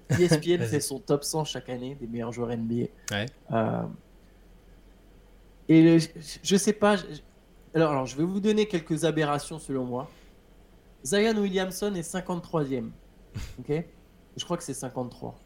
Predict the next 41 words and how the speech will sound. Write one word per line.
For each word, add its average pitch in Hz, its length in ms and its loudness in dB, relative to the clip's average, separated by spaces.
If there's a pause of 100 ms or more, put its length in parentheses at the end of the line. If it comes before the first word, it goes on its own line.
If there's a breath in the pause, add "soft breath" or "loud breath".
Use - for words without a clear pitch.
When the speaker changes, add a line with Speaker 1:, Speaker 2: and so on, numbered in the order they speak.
Speaker 2:
<laughs> 90 100 -6 (220)
Ça, - 180 -4
je, 143 140 -6
je - 140 -8
sais 151 160 0
que 127 60 0
c'est - 80 4
dans 127 100 4
les 127 80 4
cinquante. 110 360 0
J'ai, 139 140 2 (180 loud breath)
je - 80 -14
t'avoue 147 120 6
que 156 60 8
j'ai 147 80 10
pas 143 100 6
regardé 147 220 8
le 131 60 4
classement, 165 380 4
mais 127 140 2
je 117 100 0
sais 147 200 4
que 107 260 2
j'ai, 101 180 -2
j'avais 107 200 0
vu 117 160 0
le 98 260 -2
Zion 107 440 0
cinquante-trois 107 480 -4
ou 110 40 -4
cinquante-six, 104 480 -6
peu - 100 -10
importe, 95 260 -8
mais 87 100 -12 (640 loud breath)
Speaker 1:
C'est 151 140 -8
cinquante-troisième, 180 1000 -2 (200)
Speaker 2:
Hmm. 104 80 -6
Speaker 1:
Jarrett 175 400 2
Allen 160 280 -2
est 127 60 -4
cinquantième. 120 640 -16